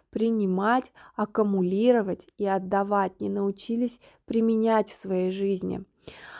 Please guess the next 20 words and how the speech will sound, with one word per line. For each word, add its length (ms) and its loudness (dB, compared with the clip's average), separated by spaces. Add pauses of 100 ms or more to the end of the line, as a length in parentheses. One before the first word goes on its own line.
(200)
А, 600 -2 (280)
совсем 500 2
недавно 640 4
изучала 680 -2
один 340 -2
из 360 -6
учебников 840 0
по 220 4
конфликтологии, 1400 -2
и, 340 0 (720)
м, 600 -4 (220)
несколько 540 2
глав 440 4 (160)
в 200 -8
нем 280 0
посвящено 640 -4
тому, 420 0
что 440 0
успешные 960 0
люди, 560 0